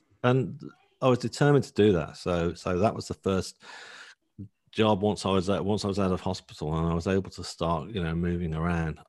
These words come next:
I thought, "I'm gonna paint." And I, so I started doing a painting. Um, I was apprehensive about starting it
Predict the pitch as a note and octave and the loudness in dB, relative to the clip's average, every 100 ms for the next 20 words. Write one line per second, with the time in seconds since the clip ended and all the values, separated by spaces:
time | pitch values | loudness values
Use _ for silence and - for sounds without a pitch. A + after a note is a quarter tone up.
0 | - E2+ F2 D#2+ F2 E2+ D#2+ - E2+ D#2+ | -14 -10 -8 -6 -4 -4 -4 -6 -6 -6
1 | - _ - F2+ F2+ - B2 A#2 G#2+ C#3 | -10 _ -10 -6 -4 -2 2 2 2 2
2 | F#2+ F#2+ - D3+ A2+ - - G2+ - D#2+ | 2 4 4 6 4 -4 -2 -2 0 -6
3 | - - - - - - G2+ G2+ G#2 G#2 | -10 -18 -20 -18 -18 -8 0 4 4 2
4 | - _ _ A2+ A2 B2+ - D#2+ A#2 - | -2 _ _ 2 2 0 -2 0 0 0
5 | G#2 E2+ D#2+ - A2 B2+ F2+ F2+ - | 0 0 0 4 4 4 2 0 0